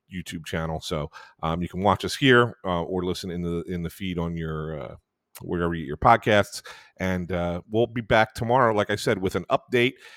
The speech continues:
where the four and six Phils look to get to five and six, get a little bit closer in the National League East,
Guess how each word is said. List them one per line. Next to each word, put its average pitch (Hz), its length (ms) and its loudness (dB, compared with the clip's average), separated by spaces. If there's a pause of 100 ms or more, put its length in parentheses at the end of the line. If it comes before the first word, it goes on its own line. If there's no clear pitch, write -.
(140)
where 101 120 2
the 104 80 2
four 226 300 2
and 196 120 0
six - 320 0
Phils 180 600 4 (540)
look 85 120 -10
to 92 100 -14
get 95 160 -8
to 123 80 -8
five 143 320 -2
and 151 140 -4
six, - 460 -6
get 92 180 -6
a 92 40 -4
little 107 200 -4
bit - 160 -10
closer 160 540 0
in 120 120 -4
the 113 220 -6
National 107 440 -6
League 123 140 -6
East, 127 540 -8